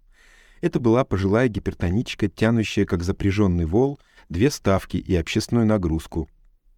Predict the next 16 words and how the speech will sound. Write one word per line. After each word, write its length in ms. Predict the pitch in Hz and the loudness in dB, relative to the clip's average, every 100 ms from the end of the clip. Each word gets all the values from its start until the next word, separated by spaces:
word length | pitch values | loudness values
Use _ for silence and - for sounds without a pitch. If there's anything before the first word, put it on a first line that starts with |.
| - | -18
Школьный 460 | - - 98 110 113 | -16 -4 0 2 0
драм-кружок. 760 | 87 85 - 92 76 62 - _ _ _ _ _ - | 0 -4 -2 -4 -4 -10 -16 _ _ _ _ _ -2
Думаю, 300 | 170 190 160 | 0 2 0
она 100 | 139 | -2
мечтала 380 | 139 - 147 147 | -4 -2 0 0
о 60 | |
пенсии, 420 | 151 117 85 - | 0 -2 -2 -8
но 140 | 78 92 | -6 -2
боялась, 360 | 104 160 143 | 2 2 0
что 160 | - 101 | -2 -4
дети 260 | 104 165 - | -2 -2 0
повесят 420 | 95 127 - - | 0 0 -2 -2
на 60 | |
неё 180 | 117 113 | 2 2
гроздь 320 | 101 101 - | 2 2 0
внуков. 520 | 95 95 82 - - | -2 0 -2 -8 -18